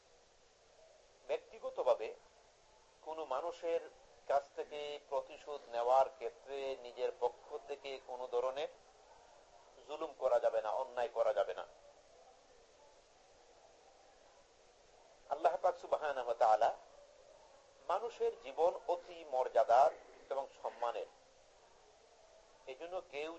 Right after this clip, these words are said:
যেন কোনো মানুষকে হত্যা না করে। রাসূলুল্লাহ সাল্লাল্লাহু আলাইহি ওয়াসাল্লাম বলেছেন,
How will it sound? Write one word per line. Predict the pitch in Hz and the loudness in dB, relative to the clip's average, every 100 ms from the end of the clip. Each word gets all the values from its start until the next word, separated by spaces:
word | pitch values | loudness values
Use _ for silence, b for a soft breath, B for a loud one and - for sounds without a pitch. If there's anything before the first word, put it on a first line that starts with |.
| - | -10
যেন | 123 143 160 | -10 -6 -6
কোনো | 156 131 135 143 143 139 117 | -6 -10 -10 -8 -6 -8 -6
মানুষকে | 113 120 147 147 - - 143 151 196 226 - - - | -6 -4 -6 -10 -18 -14 -8 -6 -6 -10 -20 -20 -2
হত্যা | 143 - 131 | -2 2 0
না | 117 113 | 0 -6
করে। | 113 107 90 - - - _ - | -8 -10 -14 -20 -20 -20 _ 0
রাসূলুল্লাহ | 143 - 170 135 123 - | 0 0 -8 0 0 0
সাল্লাল্লাহু | 127 123 117 113 110 | -4 0 2 2 2
আলাইহি | 113 104 | 0 0
ওয়াসাল্লাম | 107 101 110 98 | -4 -6 -4 -2
বলেছেন, | 123 131 113 104 | -2 -2 -4 -10